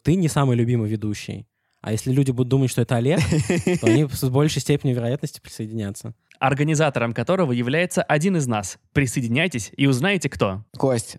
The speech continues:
Speaker 2: мне кажется, надо переговорить, э, целиком, потому что ты даже название фестиваля не произнёс ни разу.
Speaker 3: <laughs>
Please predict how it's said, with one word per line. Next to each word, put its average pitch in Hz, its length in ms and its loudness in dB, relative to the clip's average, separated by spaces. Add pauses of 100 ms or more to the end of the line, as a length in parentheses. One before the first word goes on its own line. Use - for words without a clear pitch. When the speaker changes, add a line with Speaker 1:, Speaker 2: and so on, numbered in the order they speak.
Speaker 2:
мне 117 180 0
кажется, 135 380 -2
надо 123 380 0
переговорить, 120 760 0
э, 104 260 -4
целиком, 123 560 0
потому 113 340 0
что 120 160 -4
ты 117 140 -4
даже 117 280 0
название 113 600 0
фестиваля 107 640 -2
не 104 120 -4
произнёс 107 600 -2
ни 110 80 -4
разу. 104 280 -4
Speaker 3:
<laughs> 285 100 0